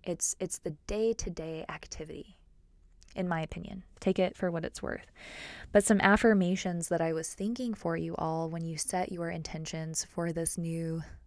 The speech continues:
Vedic chart, <laughs> this new Vedic year, whatever your intentions are,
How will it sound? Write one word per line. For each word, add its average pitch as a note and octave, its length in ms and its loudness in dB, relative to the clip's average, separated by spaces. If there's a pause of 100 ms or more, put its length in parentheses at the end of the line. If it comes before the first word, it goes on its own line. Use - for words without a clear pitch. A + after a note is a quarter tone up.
(180)
Vedic E3 680 -4 (160)
chart, - 540 -6
<laughs> - 40 -12
this G3+ 360 6
new F#3+ 200 6
Vedic F3 480 -2
year, D#3+ 340 -6 (1200)
whatever G3 420 4
your G3 240 2
intentions F3 640 -4
are, E3 460 -4